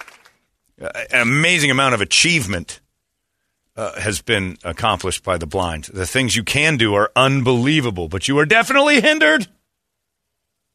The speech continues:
I don't know how blind people know when to stop at four-way intersections.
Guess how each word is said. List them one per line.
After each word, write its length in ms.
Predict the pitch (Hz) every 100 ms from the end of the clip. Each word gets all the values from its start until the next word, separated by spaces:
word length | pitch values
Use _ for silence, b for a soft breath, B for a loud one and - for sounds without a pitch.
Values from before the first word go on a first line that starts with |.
| _ -
I 180 | 202 339
don't 260 | 277 - 135
know 180 | 135
how 200 | 110 98 95
blind 360 | 104 98 90
people 460 | 92 87 107 147 - _ _ _ _ _ -
know 280 | 135 160 165
when 260 | 170 170
to 120 | 147 151
stop 560 | - 151 180 165 180 - 147
at 180 | 156
four-way 560 | - 160 165 170 175 175
intersections. 680 | 214 240 - 165 - -